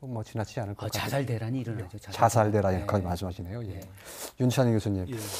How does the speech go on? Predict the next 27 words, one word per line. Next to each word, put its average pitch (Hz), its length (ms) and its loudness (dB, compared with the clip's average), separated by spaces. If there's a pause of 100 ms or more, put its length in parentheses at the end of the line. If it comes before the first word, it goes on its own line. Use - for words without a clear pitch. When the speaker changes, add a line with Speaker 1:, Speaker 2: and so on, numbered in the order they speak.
(180)
Speaker 1:
젊은 139 380 6
층은 202 260 2
조금 208 300 -4
반발이 120 420 0
있을 117 220 -6
수도 - 220 -6
있거든요. 104 640 -6
결국, 147 400 0 (480)
어, 120 120 -8
좀 143 340 -2
깊이 - 380 -4
있는 120 480 2 (380)
그런 120 400 -4
사회적 175 420 0
합의를 180 300 4
이루러 131 400 4
가려는 110 320 0
노력이 107 320 2
굉장히 104 240 -2
중요할 107 340 -2
것 98 100 -10
같은데, 135 280 -6
어떤 117 300 0
점이 117 140 2
포인트라고 117 540 -4
Speaker 3:
예. 123 60 2
Speaker 1:
보십니까? 95 340 -4